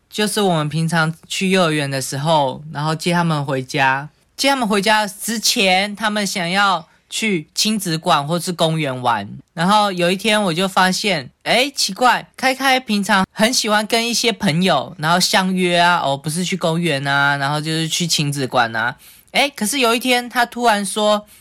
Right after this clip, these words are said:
他要去某一个比较远的公园玩，这时候我就觉得有点不对劲，我就问，哎，开开，你是不是跟平常玩的同学朋友吵架了，是不是？然后开开这时候就点点头，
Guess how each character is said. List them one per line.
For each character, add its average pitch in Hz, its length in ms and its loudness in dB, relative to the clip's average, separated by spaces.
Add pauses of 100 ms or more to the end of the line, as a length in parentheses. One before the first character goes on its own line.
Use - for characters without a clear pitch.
他 214 120 0
要 214 180 4
去 208 400 -4
某 156 260 0
一 202 60 -2
个 185 160 -2
比 151 140 -8
较 180 180 0
远 147 160 0
的 120 80 -4
公 151 240 0
园 127 180 0
玩， 117 320 0 (480)
这 226 140 -6
时 233 100 0
候 226 60 4
我 190 80 2
就 202 100 -2
觉 202 140 -2
得 180 80 2
有 165 80 0
点 160 180 -4
不 - 60 -14
对 160 180 -4
劲， 180 280 -6 (280)
我 127 200 -4
就 185 160 -2
问， 185 280 0 (300)
哎， 143 160 -4
开 170 200 -6
开， 156 340 -2 (380)
你 143 120 -2
是 202 160 -2
不 185 60 -2
是 202 240 0
跟 185 260 0
平 170 200 0
常 156 220 0
玩 131 200 0
的 123 300 -2 (260)
同 147 200 -2
学 127 380 -2 (300)
朋 147 180 -2
友 135 260 -4 (100)
吵 117 220 -4
架 120 280 0
了， 107 60 -4
是 - 140 -6
不 123 60 -8
是？ 113 280 -4 (260)
然 147 100 0
后 165 60 2
开 170 180 0
开 170 160 2
这 165 200 -4
时 156 100 -2
候 156 100 0
就 147 160 -6 (140)
点 139 160 -2
点 139 180 -4
头， 113 280 -12